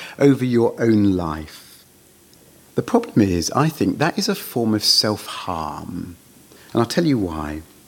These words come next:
Because if you want control and power over your own life, you will avoid all those things that tie you down,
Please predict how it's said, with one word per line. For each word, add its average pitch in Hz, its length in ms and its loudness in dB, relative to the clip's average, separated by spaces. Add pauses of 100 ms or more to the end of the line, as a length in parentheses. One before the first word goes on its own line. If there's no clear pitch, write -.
(1800)
Because 120 880 2
if - 200 -2
you 262 100 10
want 294 240 6
control 117 720 4
and 107 220 2
power 110 520 2
over 110 280 4
your 104 400 4
own 101 220 4
life, 80 500 -2
you 165 200 2
will 240 180 6
avoid 92 800 2
all 147 200 4
those 175 340 2
things 101 320 2
that - 180 -6
tie 104 220 0
you 90 180 -2
down, 76 540 -8